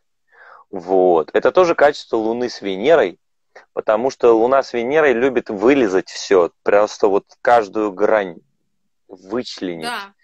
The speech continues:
Speaker 1: Вот. И всегда их раздражает, таких людей, когда кто-то вот нюансы упускает.
Speaker 2: Мгм,
Speaker 1: М,
Speaker 2: мгм.
Speaker 1: да. У тебя Луна
Speaker 2: Из чего и
Speaker 1: вых-
Speaker 2: состоит наша жизнь, да.
Speaker 1: Слушай, ну,
Speaker 2: Реально.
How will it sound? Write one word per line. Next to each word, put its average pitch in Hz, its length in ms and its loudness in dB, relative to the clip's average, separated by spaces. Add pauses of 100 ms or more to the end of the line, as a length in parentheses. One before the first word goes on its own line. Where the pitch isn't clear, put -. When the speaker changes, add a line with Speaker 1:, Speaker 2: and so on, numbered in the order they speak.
(600)
Speaker 1:
Вот. 92 400 -6
И 131 280 -8
всегда 139 580 2
их 110 140 -6
раздражает, 104 640 -2
таких - 320 -14
людей, 101 300 -4
когда 101 260 0
кто-то 113 300 -4
вот 92 240 -6 (1700)
нюансы 135 600 0
упускает. 104 720 -2 (840)
Speaker 2:
Мгм, 269 400 -14 (240)
Speaker 1:
М, 104 260 -8
Speaker 2:
мгм. - 0 -
Speaker 1:
да. 92 340 0
У - 40 -16
тебя 123 220 0
Луна 131 300 2
Speaker 2:
Из 110 60 2
чего 107 100 0
и - 60 -4
Speaker 1:
вых- - 0 -
Speaker 2:
состоит - 500 -12
наша 254 320 -14
жизнь, 214 380 -16
да. 220 220 -14 (200)
Speaker 1:
Слушай, - 300 -14
ну, 117 260 2
Speaker 2:
Реально. - 380 -8